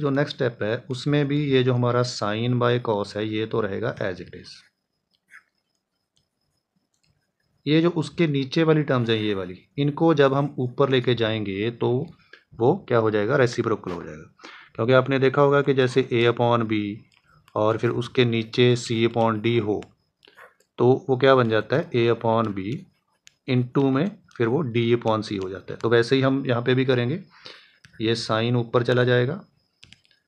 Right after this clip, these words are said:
और ये जो sin माइनस cos है वो आ जाएगा डिनोमिनेटर में, फिर ये वाला प्लस का साइन as it is,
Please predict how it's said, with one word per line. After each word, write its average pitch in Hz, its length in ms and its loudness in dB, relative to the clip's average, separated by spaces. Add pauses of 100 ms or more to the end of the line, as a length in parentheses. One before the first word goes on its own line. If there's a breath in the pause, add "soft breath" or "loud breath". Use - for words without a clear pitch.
(600)
और 107 480 0
ये 113 120 -2
जो 117 120 0
sin 113 360 -2
माइनस 127 480 0
cos 104 260 0
है 123 80 0 (800)
वो 120 200 0
आ 110 40 2
जाएगा 101 320 -4
डिनोमिनेटर 110 600 -4
में, - 220 -20 (2500)
फिर 110 140 0
ये 110 160 0
वाला 110 180 2
प्लस 110 260 -2
का 113 140 0
साइन 113 340 -2
as 110 240 -2
it 117 120 -6
is, 135 180 -4